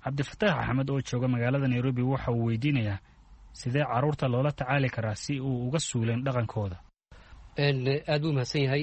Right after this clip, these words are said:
Speaker 2: Een, runtii waxa loo baahan yahay, een, carruurta si dhaqankooda ayna uga suulin laba arrimood. Waa in marka guriga ay joogaanna waxa weeye, een, dhaqankii lagu hayo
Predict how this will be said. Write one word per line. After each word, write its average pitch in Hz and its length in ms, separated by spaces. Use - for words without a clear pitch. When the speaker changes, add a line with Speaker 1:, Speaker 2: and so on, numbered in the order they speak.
Speaker 2:
Een, 123 220
runtii 160 480
waxa 151 140
loo 175 100
baahan 151 200
yahay, 127 220
een, 117 380
carruurta 135 460
si 151 200
dhaqankooda 139 480
ayna 135 160
uga 135 140
suulin 135 380
laba 117 260
arrimood. 101 300
Waa 123 180
in 135 200
marka 143 240
guriga 135 260
ay 110 80
joogaanna 117 500
waxa 117 200
weeye, 107 480
een, 98 440
dhaqankii 117 460
lagu 110 220
hayo 110 280